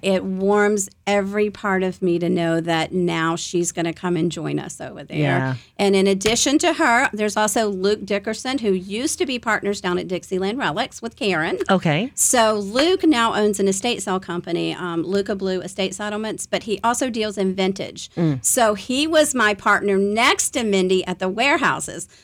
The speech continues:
Speaker 1: So now Luke is gonna come, Luca Blue Vintage, and they're gonna ha-, take one of our retail buildings as well. We have Shamika, who is My Crazy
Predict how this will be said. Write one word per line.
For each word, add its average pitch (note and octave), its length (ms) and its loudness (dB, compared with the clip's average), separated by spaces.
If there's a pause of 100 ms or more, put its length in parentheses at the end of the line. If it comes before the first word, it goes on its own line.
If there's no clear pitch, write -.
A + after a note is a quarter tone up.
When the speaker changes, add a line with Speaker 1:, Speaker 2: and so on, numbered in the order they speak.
Speaker 1:
So B3 180 2
now G#3+ 260 4
Luke A#3 460 -2
is B3+ 160 -2
gonna G3 240 0
come, F#3+ 320 -2
Luca G3+ 320 0
Blue F#3+ 220 0
Vintage, G3 480 -4
and F#3 200 2
they're F#3+ 240 0
gonna G3 360 -2 (200)
ha-, F3+ 180 -10
take F3 300 -4
one F3+ 140 0
of F3 100 -2
our E3+ 140 -2
retail F3 320 -4
buildings E3 420 -4
as E3 160 -10
well. G3 440 -2 (480)
We G3+ 160 2
have F#3 200 -2
Shamika, G3 840 2
who G#3+ 300 0
is F#3 280 -2 (100)
My F#3 300 0
Crazy F3+ 540 -2